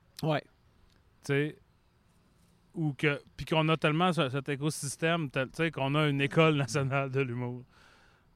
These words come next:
Speaker 2: En Hongrie, mettons, je pense pas qu'ils ont ça. Tu sais, c'est un film qui est aucunement exportable non plus, là. Tu peux pas faire jouer ce film-là, même à,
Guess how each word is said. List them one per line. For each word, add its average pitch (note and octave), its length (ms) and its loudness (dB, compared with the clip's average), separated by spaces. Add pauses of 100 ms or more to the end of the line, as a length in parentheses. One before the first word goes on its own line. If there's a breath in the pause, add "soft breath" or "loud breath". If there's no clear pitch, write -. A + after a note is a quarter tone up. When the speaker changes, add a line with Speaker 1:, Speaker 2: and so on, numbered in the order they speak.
(400)
Speaker 2:
En C3+ 260 -2
Hongrie, D#3+ 440 2
mettons, E3 320 2
je D#3 80 -4
pense B2+ 220 -4
pas D#3+ 140 -2
qu'ils B3 120 -4
ont B2 100 -4
ça. F#3 260 -4 (480)
Tu D#3+ 100 -4
sais, E3+ 140 -2
c'est - 120 -8
un C#3 100 0
film F3 280 0
qui C3+ 220 -4
est - 160 -12 (160)
aucunement D#3 460 -4
exportable D3+ 720 -6
non C#3 120 -8
plus, F#3+ 220 -10
là. E3+ 100 -10 (640)
Tu - 80 -16
peux C#3+ 80 2
pas F#3 160 4
faire D3 240 2
jouer C#3 240 0
ce C3+ 120 -4
film-là, C3+ 440 -4
même C#3 240 -2
à, A2 80 -6